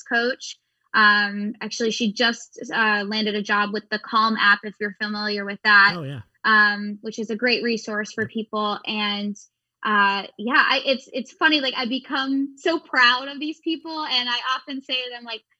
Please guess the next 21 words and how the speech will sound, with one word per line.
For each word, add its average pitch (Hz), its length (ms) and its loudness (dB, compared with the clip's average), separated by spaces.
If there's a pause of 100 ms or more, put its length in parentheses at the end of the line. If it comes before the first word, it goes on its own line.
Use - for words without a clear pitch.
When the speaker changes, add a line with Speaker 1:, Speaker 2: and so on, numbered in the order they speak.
(240)
Speaker 1:
"We 294 140 -2
need 320 200 0
to - 80 -16
talk 262 200 -2
again 233 260 -4
in 226 80 -10
another 220 380 -6
twenty 220 340 -8
years, 285 480 -2
because 240 340 -4
I 220 160 0
just 208 220 -6
Speaker 2:
<laughs> - 20 -14
Speaker 1:
can't 233 220 -6
wait 220 220 -2
to 214 80 -2
hear 208 260 -2
now 214 200 2
that 233 180 -6
they're 220 180 0
just 254 320 0